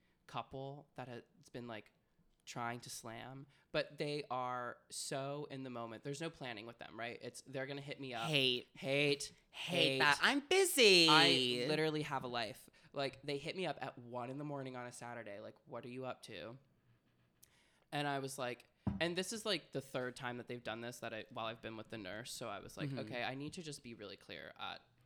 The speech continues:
Speaker 1: I'm seeing somebody and that I do want to play with them, but there's kind of, like, a lot of times that they're hitting me up, especially on weekends. I'm probably with him."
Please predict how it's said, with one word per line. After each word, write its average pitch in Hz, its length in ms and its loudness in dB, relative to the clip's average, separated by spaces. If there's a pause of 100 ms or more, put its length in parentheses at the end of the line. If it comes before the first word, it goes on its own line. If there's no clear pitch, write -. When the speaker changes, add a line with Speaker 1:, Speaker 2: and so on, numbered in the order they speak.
(260)
Speaker 1:
I'm 95 320 -10 (120)
seeing 175 240 -10
somebody 131 600 -8
and 113 160 -12
that 98 220 -10 (220)
I 113 280 -6
do 127 160 -10
want 117 260 -12 (120)
to - 80 -16
play 113 180 -12
with 110 140 -12
them, 110 240 -10
but - 160 -16 (540)
there's 104 360 -10
kind 107 160 -12
of, 104 160 -14
like, 98 140 -14 (400)
a 131 60 -8
lot 117 180 -8
of - 80 -20
times 104 180 -16
that 107 80 -20
they're 110 120 -16
hitting 85 220 -14
me 87 100 -14
up, 82 160 -14
especially - 320 -12
on 95 140 -12
weekends. - 560 -18
I'm 113 100 -16
probably - 360 -14
with - 140 -20
him." - 180 -18